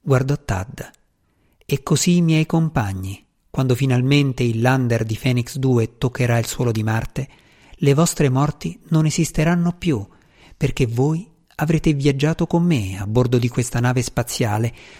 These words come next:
verso un'altra parte della spiaggia e nell'universo più grande in cui tutte le cose esistono eternamente e sono eterne la vita e l'opera umana."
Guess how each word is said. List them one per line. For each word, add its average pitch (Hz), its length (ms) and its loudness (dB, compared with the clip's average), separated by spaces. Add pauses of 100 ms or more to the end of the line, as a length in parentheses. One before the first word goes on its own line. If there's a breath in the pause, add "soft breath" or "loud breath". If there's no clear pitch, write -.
verso 143 440 0
un'altra 139 440 0
parte 127 380 0
della 113 180 0
spiaggia 156 680 -2
e - 140 -4
nell'universo 151 680 0
più - 200 -6
grande 117 540 0 (340 loud breath)
in 160 140 0
cui 135 280 -2
tutte 196 340 -2
le 170 100 2
cose 143 400 0
esistono 147 460 -2
eternamente 135 920 -2 (260 soft breath)
e 139 120 -2
sono 123 400 0
eterne 113 460 -2
la 104 120 -6
vita 110 420 -8 (220)
e 135 160 0
l'opera 147 420 -2
umana." 95 480 -6